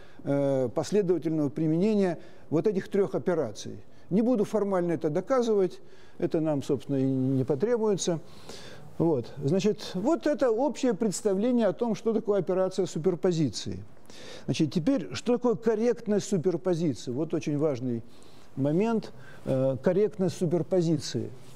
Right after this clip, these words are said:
Вот щас я тоже эту корректность, э, просто поясню. Не, не буду, не,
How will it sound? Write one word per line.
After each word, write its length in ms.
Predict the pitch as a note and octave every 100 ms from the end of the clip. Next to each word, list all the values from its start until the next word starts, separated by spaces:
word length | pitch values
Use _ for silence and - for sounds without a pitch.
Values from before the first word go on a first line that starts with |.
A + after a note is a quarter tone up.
| - - - - - - - -
Вот 200 | C#3+ C#3
щас 280 | - G#3 -
я 180 | F#3 D#3
тоже 400 | D3+ G#3+ E3+ C#3 -
эту 260 | D#3 D3+ D3+
корректность, 560 | G3+ G3 F3+ D3+ D3 -
э, 280 | D#3 D#3 C#3 C3 -
просто 300 | F#3 E3+ -
поясню. 720 | C#3+ G3 G#3 G#3+ C4 C4 E3 G2+ - - - -
Не, 140 | D3+ F#3
не 300 | D#3+ E3 F#3+
буду, 260 | G3+ G3+
не, 340 | F#3 F3+ C#3+